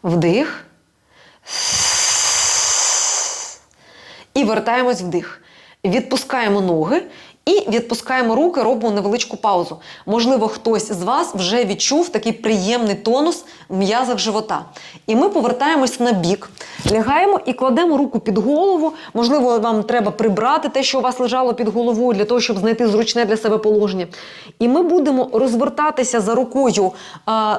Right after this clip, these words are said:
г-, грудною кліткою розвертатися вгору. І з видихом ми будемо закручуватись, ставити руку перед собою і на довгому видиху натискати рукою на підлогу. Зовні цей рух не буде помітний, що я щось роблю,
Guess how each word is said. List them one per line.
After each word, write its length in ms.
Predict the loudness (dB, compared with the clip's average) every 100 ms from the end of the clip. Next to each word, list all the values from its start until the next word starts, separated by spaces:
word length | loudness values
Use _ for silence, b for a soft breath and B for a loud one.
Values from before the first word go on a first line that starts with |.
| -2
г-, 340 | -2 0 0 0
грудною 340 | 0 2 2
кліткою 380 | 2 0 0 0
розвертатися 600 | 0 0 0 0 0 0
вгору. 480 | 0 2 2 2 -2 B B -4
І 80 | 0
з 100 | 2
видихом 460 | 4 4 2 2 2
ми 100 | 4
будемо 380 | 2 2 2
закручуватись, 920 | 2 0 0 0 2 0 0 0 -4 -8 B B
ставити 580 | -18 -6 0 2 2 2
руку 260 | 0 0 -2
перед 320 | 0 0 0
собою 580 | 0 2 4 4 2 -2 B B -2
і 100 | 0
на 140 | 2
довгому 720 | 2 2 2 2 2 2 2
видиху 540 | 2 2 2 0 -2 -4
натискати 1000 | -2 0 0 -2 -4 -6 -6 -2 0 2
рукою 480 | 2 0 0 2 2
на 140 | 2 0
підлогу. 600 | 0 2 4 4 2 -4 B B
Зовні 520 | -2 0 2 2 0
цей 220 | -2 0 2
рух 320 | 2 0 0
не 220 | 2 2
буде 380 | 2 2 2 2
помітний, 460 | 0 0 -2 -2
що 160 | -4 0
я 100 | 0
щось 320 | 0 -2 -2
роблю, 420 | 0 2 2 0